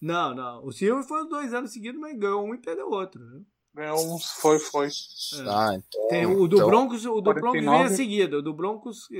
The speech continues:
Speaker 1: quebra
Speaker 2: quarenta e nove
Speaker 1: é.
Speaker 2: foi o Patriots, cinquenta
Speaker 1: É.
Speaker 2: foi o, foi o Broncos, aí
Speaker 1: É.
Speaker 2: cinquenta e um foi o Patriots de novo, né?
Speaker 1: Uhum.
Speaker 3: Ah, então, então o Tom Brady chegou a colocar quatro a um, né, no,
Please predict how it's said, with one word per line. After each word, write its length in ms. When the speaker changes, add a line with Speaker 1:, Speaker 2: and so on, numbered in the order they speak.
Speaker 1:
quebra 200
Speaker 2:
quarenta 280
e 40
nove 220
Speaker 1:
é. 40
Speaker 2:
foi 200
o 80
Patriots, 720
cinquenta 460
Speaker 1:
É. 20
Speaker 2:
foi 400
o, 320
foi 160
o 80
Broncos, 680
aí 80
Speaker 1:
É. 40
Speaker 2:
cinquenta 440
e 120
um 260
foi 180
o 60
Patriots 480
de 60
novo, 380
né? 180
Speaker 1:
Uhum. 260
Speaker 3:
Ah, 220
então, 240
então 260
o 1120
Tom 160
Brady 280
chegou 480
a 60
colocar 520
quatro 460
a 520
um, 200
né, 220
no, 400